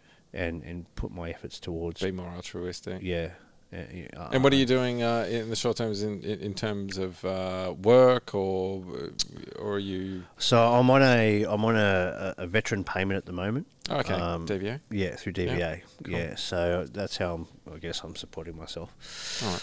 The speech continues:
Speaker 2: right.
Speaker 1: Um,
Speaker 2: And what
Speaker 1: uh,
Speaker 2: are you, the, your living arrangements? So you still, you, you seeing the kids as often as possible at
Speaker 1: Yeah,
Speaker 2: this point?
Speaker 1: so I still,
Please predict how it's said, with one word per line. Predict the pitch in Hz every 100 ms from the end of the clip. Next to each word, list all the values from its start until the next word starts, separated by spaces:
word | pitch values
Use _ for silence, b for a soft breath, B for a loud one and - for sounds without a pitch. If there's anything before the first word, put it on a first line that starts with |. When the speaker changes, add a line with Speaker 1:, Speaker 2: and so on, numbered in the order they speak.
| B _
Speaker 2:
right. | 92 90 90
Speaker 1:
Um, | 90 87 - - -
Speaker 2:
And | - 113
what | 110
Speaker 1:
uh, |
Speaker 2:
are | 107
you, | 101 101
the, | 87 98 82 101
your | 101 104
living | 104 107 107
arrangements? | 104 107 104 120
So | - 101
you | 101 98
still, | 92 - 110 -
you, | 101 101 78
you | 107
seeing | 107 104
the | 98
kids | - 107 104 101 - - - - _ _ _ _ _ - - - -
as | 101 101
often | 107 110
as | 107 -
possible | 117 110 113 117
at |
Speaker 1:
Yeah, | 120 113
Speaker 2:
this | 92
point? | 131
Speaker 1:
so | 123 113
I |
still, | 110 151 139 135